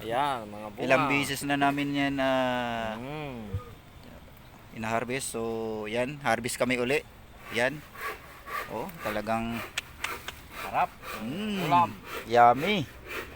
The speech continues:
Speaker 1: Yummy.
Speaker 2: Yeah, sarap sa bakuran sa atin pala itong kuha na to. Yung, yung ganitong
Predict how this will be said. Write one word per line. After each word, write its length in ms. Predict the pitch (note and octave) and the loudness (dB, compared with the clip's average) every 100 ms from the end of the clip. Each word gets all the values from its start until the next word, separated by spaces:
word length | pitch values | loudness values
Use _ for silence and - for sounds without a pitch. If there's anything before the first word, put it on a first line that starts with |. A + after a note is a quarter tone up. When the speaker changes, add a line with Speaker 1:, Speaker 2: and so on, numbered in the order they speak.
| - - | -14 -12
Speaker 1:
Yummy. 480 | - D#3 G3+ E3 G#2 - - - - - - - - - - - - | -8 -4 -2 -4 -6 -10 -10 -12 -18 -16 -12 -12 -12 -18 -16 -10 -6
Speaker 2:
Yeah, 400 | C#3 - B2 A#2 | -2 0 0 -2
sarap 320 | - B2+ B2+ | 6 8 8
sa 140 | - C3 | 4 6
bakuran 580 | B2 C3 B2 C3+ C#3 | 8 8 10 10 8
sa 240 | C3 A2 A#2+ | 6 8 8
atin 220 | A#2+ B2 | 8 4
pala 180 | A#2+ A#2 | 6 6
itong 460 | A#2 - A#2+ A#2+ A#2+ | 4 2 0 0 4
kuha 160 | A2+ | 6
na 80 | A#2 | 6
to. 220 | A#2 A3+ B3 F#3+ | 6 4 4 -2
Yung, 240 | C3 C3+ C#3 C#3 C#3 C#3 - - - - - - - - - - - - - - - - | -2 -2 -2 -2 -2 -4 -6 -10 -10 -10 -16 -14 -10 -10 -10 -16 -14 -10 -10 -10 -16 -14
yung 200 | - A2+ B2 | -6 -2 0
ganitong 800 | B2+ B2+ C3 C#3 C3+ C#3 C#3 C3+ | 4 6 6 4 4 4 2 2